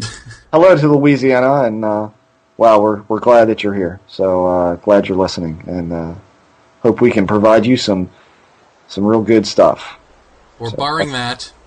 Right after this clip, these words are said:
Speaker 2: <laughs>
Speaker 1: or
Speaker 2: our
Speaker 1: barring
Speaker 2: show.
Speaker 1: that.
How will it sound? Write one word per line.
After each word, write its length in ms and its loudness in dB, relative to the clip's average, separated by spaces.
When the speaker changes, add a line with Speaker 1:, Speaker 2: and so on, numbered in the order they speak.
Speaker 2:
<laughs> 240 -20
Speaker 1:
or 80 -2
Speaker 2:
our 60 -4
Speaker 1:
barring 280 4
Speaker 2:
show. 40 4
Speaker 1:
that. 1800 0